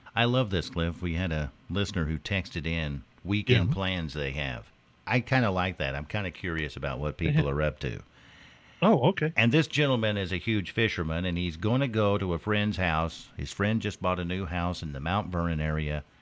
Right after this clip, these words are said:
Speaker 1: It
Speaker 2: Okay.
Speaker 1: has a giant lake there, and his
Speaker 2: Ooh.
Speaker 1: friend wants to teach him how to fish.
Speaker 2: <laughs>
Speaker 1: So he's going over to his friend's house in Mount Vernon to teach him
Speaker 2: Okay.
Speaker 1: all of the fishing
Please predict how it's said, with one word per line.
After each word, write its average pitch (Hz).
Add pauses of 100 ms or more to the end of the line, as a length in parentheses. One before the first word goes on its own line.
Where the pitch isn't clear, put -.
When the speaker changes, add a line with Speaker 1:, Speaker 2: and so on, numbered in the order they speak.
(240)
Speaker 1:
It 82
Speaker 2:
Okay. 107
Speaker 1:
has 107
a 110
giant 92
lake 82
there, 71 (340)
and 80
his 170
Speaker 2:
Ooh. 175
Speaker 1:
friend 120
wants 98
to -
teach 110
him 67 (560)
how 85 (180)
to 92
fish. - (680)
Speaker 2:
<laughs> 139 (640)
Speaker 1:
So 92
he's 151
going 139
over 104
to 95
his 90
friend's 104
house 87
in 82
Mount 76
Vernon 80
to 73
teach 107
him 104
Speaker 2:
Okay. 107
Speaker 1:
all 87
of 87
the 78
fishing 73